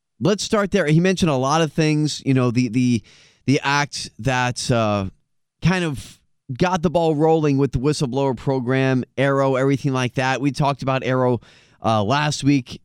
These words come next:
and, or I should say on the last episode of, of U A P, when it came to Doctor Sean Kirkpatrick and the last hearing that he had with the, uh, Senate committee there on, on intelligence. But he also said a couple of things here that I really want to touch on.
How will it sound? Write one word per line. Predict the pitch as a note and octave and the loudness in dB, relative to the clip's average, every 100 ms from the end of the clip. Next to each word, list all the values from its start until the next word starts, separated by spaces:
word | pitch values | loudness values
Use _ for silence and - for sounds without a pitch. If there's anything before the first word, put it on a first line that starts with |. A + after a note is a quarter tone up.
| - | -2
and, | A#2+ A#2+ A#2 G#2+ - | 0 2 0 -2 -4
or | - C#3 | 0 2
I | |
should | C#3 D#3 | 2 0
say | D#3 | 0
on | C3+ | 0
the | B2+ | 0
last | C3 B2+ | 0 -2
episode | C3+ A2+ - A#2 | -4 -4 -2 -2
of, | A2 - | -2 -2
of | G#2+ G#2+ | -4 0
U | A#2 | 2
A | G#2 | 0
P, | - C#3+ A#2+ G#2+ - _ | 0 0 0 -2 -12 _
when | - A#2 | -2 0
it | |
came | G#2+ B2+ | 2 0
to | A2 | 0
Doctor | G#2+ A#2+ A#2+ A#2+ | -2 -2 -2 -4
Sean | A2 A#2+ A#2 | -2 -4 -4
Kirkpatrick | A2+ - B2+ B2 - A#2+ - | -6 -4 -4 -4 -2 -2 0
and | G#2+ G2 - _ - | -2 -2 -8 _ 0
the | A2+ A2+ _ _ _ | 0 0 _ _ _
last | A#2+ D3+ D3+ - | -2 0 -2 -2
hearing | A#2+ D3+ C#3+ B2+ | 0 2 2 2
that | A#2 A#2 | 0 0
he | A#2+ | 0
had | A#2 A2+ G#2+ | 0 0 0
with | A2 - | -2 -4
the, | - A2+ A2 | -4 0 0
uh, | G#2 G2+ - _ _ | 0 0 -4 _ _
Senate | - - E3 A#2+ | -6 -2 -2 -2
committee | B2+ A#2 A2 | 0 2 2
there | A2 A2 | 0 0
on, | G#2 G#2 G#2+ G#2 | 0 0 0 0
on | G#2 | -2
intelligence. | G2+ F#2+ D#3+ C#3 G#2 G#2 - - - _ - | 0 0 0 0 -2 -4 -4 -12 -20 _ 0
But | D#3 | 4
he | E3 | 4
also | F#3+ C#4+ - | 4 0 -4
said | A#3+ B3+ | -2 -2
a | G#3+ | -2
couple | G3+ F#3+ F#3 | -4 -4 -4
of | |
things | - E3+ D#3+ | -2 -2 0
here | E3+ | 0
that | D3+ D3+ | 0 0
I | |
really | C3 E3 F3+ | 2 2 2
want | E3 D#3 C3 | 2 0 0
to | |
touch | D#3 D#3 - | -2 -2 -2
on. | A2+ G#2 | 0 -2